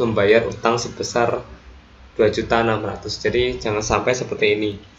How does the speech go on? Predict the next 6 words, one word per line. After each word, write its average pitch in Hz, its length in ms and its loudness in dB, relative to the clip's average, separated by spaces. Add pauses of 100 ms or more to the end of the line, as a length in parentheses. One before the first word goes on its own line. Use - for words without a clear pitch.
(400)
Oke, 120 160 4
makanya 117 320 2
perlu 131 240 2
perhatikan 120 640 0
untuk 117 640 4 (320)
setting, 127 640 0